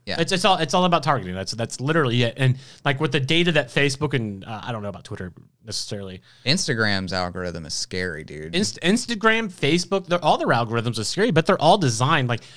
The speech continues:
Speaker 2: when, when they get their data, like, it's not coming, like, they're not getting, like, handed, like, a sheet. They're like, "Okay, here's, here's Micah Everett's profile. How can we target him?" No, it's, like, all grouped in, like,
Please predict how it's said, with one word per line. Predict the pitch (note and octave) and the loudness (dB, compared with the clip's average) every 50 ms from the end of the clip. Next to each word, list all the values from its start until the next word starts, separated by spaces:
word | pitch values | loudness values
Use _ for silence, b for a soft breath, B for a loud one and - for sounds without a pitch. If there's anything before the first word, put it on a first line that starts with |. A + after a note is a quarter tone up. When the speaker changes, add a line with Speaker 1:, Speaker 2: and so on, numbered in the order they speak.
| B B | B B
Speaker 2:
when, | - D3 D#3 C#3+ C3+ C3 | -4 -4 -2 -2 -4 -2
when | C3 D3 D#3+ | -2 0 0
they | F#3+ C4 | 0 0
get | - F4+ - | 0 -2 0
their | - G3+ E3+ | 2 2 2
data, | C3 A2+ - - B2 C3 D3+ C#3 A#2+ | 0 0 0 2 2 2 2 2 2
like, | A2+ C3 C#3 C#3 D3+ | 2 0 0 0 0
it's | C3+ - | -2 2
not | G3 C4 A#3 - - | 2 2 2 2 -2
coming, | - - G3+ G#3+ F3 C#3+ B2 A#2 B B B B - | 0 2 2 4 4 2 0 -2 B B B B -6
like, | C#3+ C3+ C3 | -6 -2 0
they're | C#3+ F#3 A3+ | 2 2 2
not | B3 A3 G3 E3+ | 2 0 2 0
getting, | F#3 F3+ E3+ E3 | 0 0 2 0
like, | D3+ C3+ C3+ | 0 -2 -2
handed, | - B2+ B2+ D3 D#3+ D3+ D3 C#3 | -4 -4 -2 0 0 0 0 0
like, | C#3 C3 C3 | 0 0 0
a | - | -4
sheet. | - - - D#3+ E3 - C#3+ | -4 -2 0 0 0 0 0
They're | C3+ | -2
like, | B2+ A2+ G#2 - | 0 -2 -2 -2
"Okay, | A2+ B2 C3 - D3+ F3+ E3 | -4 -6 -4 -2 -2 -2 -2
here's, | G#2+ G#2 A#2+ B2+ B2+ C3 b b b b b | -2 -2 -2 -2 -2 -4 b b b b b
here's | - - D3 C#3+ B2+ | -2 0 0 0 2
Micah | C3 C#3 D3+ C3+ D3 | 2 2 2 2 2
Everett's | C3+ C#3+ F3+ E3+ C#3+ A#2+ - | 2 2 2 4 2 2 0
profile. | - C3+ B2 G#2+ C3+ B2 A2 | -2 -2 -2 0 0 0 0
How | G2+ A#2 C#3+ | 2 0 0
can | C#3+ C#3+ | 2 2
we | C3+ B2+ | 0 0
target | B2 C3+ C3 C3+ C3+ - | 2 4 2 2 2 0
him?" | A2+ E3+ D#3+ A2 | -2 -2 -2 -2
No, | A2 C#3+ C3+ | -4 -6 -6
it's, | - C3 - | -6 -4 -4
like, | F#3 F3+ - | -4 -4 -2
all | - F#3 G#3+ | -4 -4 -4
grouped | F#3+ C3+ A#2+ D3+ D#3+ C#3+ C3+ - | -4 -2 0 0 0 0 0 0
in, | C#3 A#2+ G#2+ | -2 -2 0
like, | G#2+ A2+ B | -2 -4 B